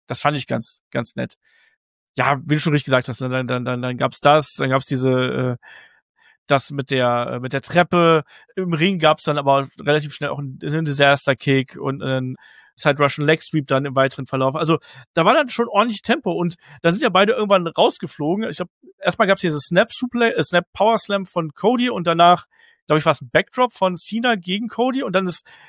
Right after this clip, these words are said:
Cena auf der einen Seite vom Ring rausgegangen, Cody auf der anderen. Und dann hast du dann gesehen, so Cody hat seinen Stuhl, hat sich einen Stuhl geholt und Cena auf der anderen Seite halt eben auch. Und dann haben wir den,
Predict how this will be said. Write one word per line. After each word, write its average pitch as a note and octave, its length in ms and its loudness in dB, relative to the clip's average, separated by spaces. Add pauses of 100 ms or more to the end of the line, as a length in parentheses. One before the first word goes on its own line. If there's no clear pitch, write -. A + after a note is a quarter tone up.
Cena B3 240 0
auf A3 80 4
der - 140 -4
einen F#3+ 160 4
Seite A#3+ 260 0
vom A3+ 140 -2
Ring A3 160 -2
rausgegangen, G#3 560 0
Cody G3+ 260 -2
auf F3 100 -6
der F3 140 -8
anderen. A#3 300 0 (880)
Und G3+ 400 2 (360)
dann E3 160 4
hast G#3+ 140 0
du - 20 6
dann G3 80 4
gesehen, F3+ 220 4
so D#3+ 100 0
Cody F#3+ 280 2
hat F3+ 120 6
seinen D#3 140 0
Stuhl, F#3+ 240 -6
hat F3 100 -2
sich D#3+ 80 -12
einen D#3 80 -6
Stuhl B3 240 -4
geholt B3+ 380 -2 (400)
und F#3+ 240 2 (320)
Cena A3+ 260 0 (100)
auf G3+ 60 0
der G#3+ 80 -6
anderen G3 120 2 (120)
Seite F3 80 -4
halt E3+ 140 0
eben F3+ 180 -4
auch. C3+ 300 2
Und B2+ 100 -10
dann C3+ 240 -4
haben C#3+ 100 -12
wir C#3 140 0
den, B2+ 380 -10